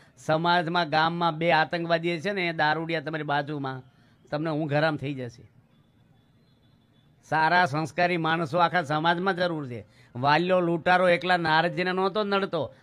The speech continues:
સમાજને નડતો હતો, જોબન પગી આખા ગુજરાતને નડતો હતો. ખરાબ માણસ હોય ને, કેટલા, અમે એક ગામમાં રસોઈ કરવા ગયા હતા,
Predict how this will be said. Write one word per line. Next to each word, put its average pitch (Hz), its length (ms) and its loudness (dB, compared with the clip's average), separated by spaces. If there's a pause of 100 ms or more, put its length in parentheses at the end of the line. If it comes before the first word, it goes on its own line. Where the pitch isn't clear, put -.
સમાજને 185 560 2
નડતો 175 300 -2
હતો, 147 180 -4
જોબન 170 420 -2
પગી 180 380 -2 (220)
આખા 160 260 2
ગુજરાતને 185 580 0
નડતો 175 340 -6
હતો. - 260 -16 (1200)
ખરાબ 165 300 2
માણસ 175 320 2
હોય 226 180 4
ને, 202 360 2 (600)
કેટલા, 180 380 2
અમે 185 160 0
એક 180 100 0
ગામમાં 175 280 2
રસોઈ 165 340 0
કરવા 185 240 0
ગયા 196 200 2
હતા, 175 400 2